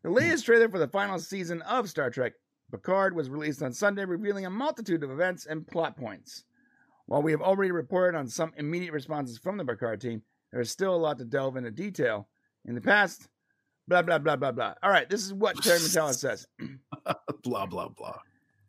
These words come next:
Speaker 1: Sorry. Um, so the first scene, this, uh, he says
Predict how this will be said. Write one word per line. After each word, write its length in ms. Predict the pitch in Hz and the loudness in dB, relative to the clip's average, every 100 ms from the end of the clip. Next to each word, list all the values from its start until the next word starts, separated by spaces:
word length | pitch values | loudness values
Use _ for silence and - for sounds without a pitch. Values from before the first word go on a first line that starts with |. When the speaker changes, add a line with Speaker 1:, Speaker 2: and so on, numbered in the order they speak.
| _ - | _ -8
Speaker 1:
Sorry. 320 | - 120 - _ _ _ _ _ _ - | -2 -2 -4 _ _ _ _ _ _ 0
Um, 380 | 196 180 147 _ - | 4 2 0 _ -6
so 100 | 175 | -4
the 100 | 180 | 0
first 360 | 262 262 240 - | 4 4 4 -2
scene, 400 | 214 160 104 - _ _ _ _ _ _ 156 | -2 -2 -6 -12 _ _ _ _ _ _ -6
this, 200 | 156 156 | -6 -6
uh, 320 | 143 139 123 | -2 0 2
he 100 | 143 | 0
says 360 | 175 165 131 | 4 2 2